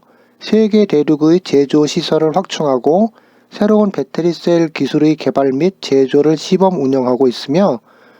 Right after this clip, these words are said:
자본 지출 속도는 프로젝트 및 기타 요인의 전체적인 우선순위에 따라 달라질 수 있다고 합니다.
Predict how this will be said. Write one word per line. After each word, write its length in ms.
자본 460
지출 360
속도는 760
프로젝트 540
및 320
기타 400
요인의 640
전체적인 680
우선순위에 760
따라 520
달라질 400
수 160
있다고 360
합니다. 380